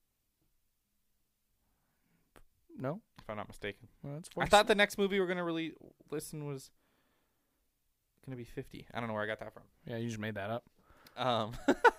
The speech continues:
Speaker 1: Ties Eurovision.
Speaker 2: Okay.
Speaker 1: Um, The Binge, A Dog's Purpose, Project Power got four points higher. That's the thing, is, like, we gave it four points higher. These are on the same page for us.
Speaker 2: Yeah.
Speaker 1: Critic score is, like, forty.
Speaker 2: <laughs> Yeah.
Speaker 1: That's wild.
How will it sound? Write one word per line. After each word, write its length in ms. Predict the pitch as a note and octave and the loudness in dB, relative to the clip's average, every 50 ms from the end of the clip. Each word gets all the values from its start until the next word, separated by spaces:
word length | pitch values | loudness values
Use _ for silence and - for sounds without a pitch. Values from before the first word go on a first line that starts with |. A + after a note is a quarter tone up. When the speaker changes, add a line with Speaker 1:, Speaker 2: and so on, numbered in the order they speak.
| A4+ - - - _ _ _ _ _ _ - | 6 4 4 -2 _ _ _ _ _ _ -4
Speaker 1:
Ties 360 | - - A3 G#3+ G3 D#3+ C#3+ | 8 12 12 12 12 12 10
Eurovision. 680 | D#3+ E3+ F3 F#3+ G3+ G#3 G3 A#3 A3 G3+ C4+ D4 E4+ - - - - - - - - _ _ - | 12 12 12 12 12 12 12 8 8 8 4 2 2 -2 -6 -16 -20 -20 -20 -20 -20 _ _ -4
Speaker 2:
Okay. 240 | D3 C#3+ C#3+ C#3 C3 | 0 2 4 4 4
Speaker 1:
Um, 340 | C3+ C3+ C3+ C3+ C3+ C3+ B2 C3 | 4 4 2 0 0 -2 2 4
The 100 | C#3+ D3+ | 4 4
Binge, 540 | C3+ C3 D#3+ D3+ E3 F#3 A3 A3 G3 F3 F3 | 8 8 10 10 10 10 8 6 4 2 2
A 120 | - D#3+ | 2 8
Dog's 320 | D3+ D#3+ D#3 D#3 D#3 C#3+ | 10 10 12 12 10 6
Purpose, 800 | - - - F3 F3 E3+ - - F#3 F#3 F#3 - - - - - - _ | 2 4 8 8 8 8 8 8 8 8 8 6 4 0 -2 -4 -4 _
Project 380 | - G3 F#3+ F3+ F3+ E3+ - - | 8 10 10 10 10 6 4 6
Power 400 | F3 D#3 D3+ D#3 D#3+ E3+ E3+ D#3 | 10 12 12 12 12 12 12 12
got 240 | D#3 C#3 C3+ - | 12 10 10 8
four 200 | - - E3 D#3+ | 10 12 12 12
points 280 | D#3 E3+ E3+ D3+ C#3 - | 12 10 8 6 8 8
higher. 400 | C#3+ C3 C3 C3+ C#3 D3+ D#3 - - _ _ _ _ _ _ _ _ _ _ _ _ _ - | 10 10 12 12 10 8 6 2 -4 _ _ _ _ _ _ _ _ _ _ _ _ _ 6
That's 140 | A#3+ D4+ - | 6 8 8
the 60 | B3+ | 8
thing, 200 | G#3+ C4 G3 F3 | 10 10 12 12
is, 100 | D#3+ D3 | 10 10
like, 180 | F3 E3 - - | 10 10 8 8
we 120 | F3 A#3 | 6 6
gave 180 | A#3 C#4 B3 G3+ | 8 10 8 8
it 140 | F#3 E3+ - | 8 6 8
four 240 | - G3 G3 F#3+ | 12 12 12 12
points 260 | - G3 F#3 D#3+ C#3 - | 12 12 8 8 8 8
higher. 300 | D#3 D3 C#3+ B2+ A2+ A#2 | 8 8 8 8 6 6
These 240 | C3 D#3 G3 G3+ | 6 6 8 10
are 80 | G#3+ F#3 | 12 12
on 140 | F3 F3 D#3+ | 12 12 10
the 60 | D3 | 8
same 300 | - - F3 F3 E3+ D#3 | 8 8 8 8 8 10
page 240 | D#3 E3 D#3+ D3+ - | 10 10 10 10 8
for 180 | - D3 D3 | 8 10 10
us. 380 | C#3+ A#2 F2+ - - - - - - B2+ | 12 10 10 4 -2 -4 -4 -6 -6 0
Speaker 2:
Yeah. 240 | B2+ A#2+ G#2+ G2 G2+ - - _ _ - - | 2 2 4 2 0 -2 -10 _ _ -18 2
Speaker 1:
Critic 300 | - - A#3 A#3 G3+ - | 10 12 12 12 12 12
score 240 | - - G3 E3+ D#3+ | 10 12 12 12 12
is, 80 | C#3+ | 12
like, 160 | D#3 B2 - | 10 6 6
forty. 480 | - - - F#3+ D#3+ D3 B2 - - - _ _ _ _ - | 2 4 8 8 10 10 8 4 0 -10 _ _ _ _ -14
Speaker 2:
<laughs> 160 | - - - | -12 0 4
Yeah. 160 | E3+ C#3 C3 - - - - - _ _ _ _ | 4 4 4 4 -2 -12 -20 -20 _ _ _ _
Speaker 1:
That's 140 | - - D#3+ | -2 -2 2
wild. 580 | D#3 E3+ G#3 G#3+ G#3+ G3 B2 E2+ - - - | 8 12 12 12 12 12 12 10 4 -6 -16